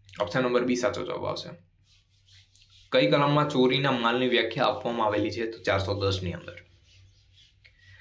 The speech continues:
જાનથી મારી નાખવાની ધમકી કઈ કલમ હેઠળ ગુનો બને છે? તો પાંચસો છ બે, બે હેઠળ. નશો કરેલ વ્યક્તિનું ત્રાસદાયક કૃત્ય કઈ કલમ હેઠળ ગુનો બને છે? તો પાંચસો દસ ની અંદર. કયું જોડકું ખોટું છે? તો ઉપરમાંથી એક પણ નહીં.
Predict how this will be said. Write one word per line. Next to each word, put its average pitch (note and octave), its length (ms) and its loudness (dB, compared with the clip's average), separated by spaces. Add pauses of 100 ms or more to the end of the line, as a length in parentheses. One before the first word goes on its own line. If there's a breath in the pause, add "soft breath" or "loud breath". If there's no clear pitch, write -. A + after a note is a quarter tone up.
(280 soft breath)
જાનથી C3+ 320 2
મારી C#3 200 4
નાખવાની C3+ 360 -2
ધમકી B2 360 0
કઈ B2 160 4
કલમ B2+ 260 2
હેઠળ B2 200 0
ગુનો B2 240 2
બને B2+ 200 2
છે? B2 140 -2
તો A#2+ 80 0
પાંચસો A2 320 -2
છ G#2 360 -4
બે, G#2+ 300 -4
બે A2+ 220 2
હેઠળ. G2 360 -8 (1120 loud breath)
નશો B2 220 2
કરેલ C#3+ 300 4
વ્યક્તિનું C3+ 400 2
ત્રાસદાયક B2+ 540 4 (140)
કૃત્ય C3+ 340 0
કઈ B2+ 180 4
કલમ C3 260 2
હેઠળ B2+ 200 2
ગુનો B2 220 2
બને B2 200 2
છે? B2 120 -6
તો - 100 -6
પાંચસો A2 340 -6
દસ G#2 260 -6
ની A2 100 -12
અંદર. - 240 -12 (1400 soft breath)
કયું C3 180 4
જોડકું B2+ 340 0
ખોટું B2+ 300 0
છે? A#2+ 120 -4
તો A#2+ 100 -2
ઉપરમાંથી B2 520 0
એક A2 220 -2
પણ C3 180 2
નહીં. C3 360 -8